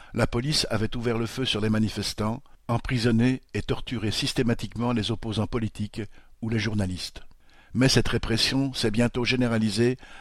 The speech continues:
après l'échec d'une tentative de coup d'État militaire en mai deux mille quinze. Les quartiers qualifiés de contestataires de Bujumbura, la capitale, sont désormais ratissés systématiquement par les forces de répression.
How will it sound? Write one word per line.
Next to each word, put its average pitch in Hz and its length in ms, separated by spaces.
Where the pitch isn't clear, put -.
après 123 300
l'échec 127 420
d'une 110 220
tentative 117 500
de 104 80
coup 123 160
d'État 120 260
militaire 110 640
en 110 120
mai 120 180
deux 120 120
mille 107 180
quinze. 85 440
Les 107 140
quartiers - 460
qualifiés 113 420
de 107 100
contestataires 120 840
de 101 100
Bujumbura, 110 920
la 98 80
capitale, 107 600
sont 123 160
désormais 123 460
ratissés 113 460
systématiquement 123 800
par 98 140
les 101 100
forces - 320
de 101 60
répression. 101 600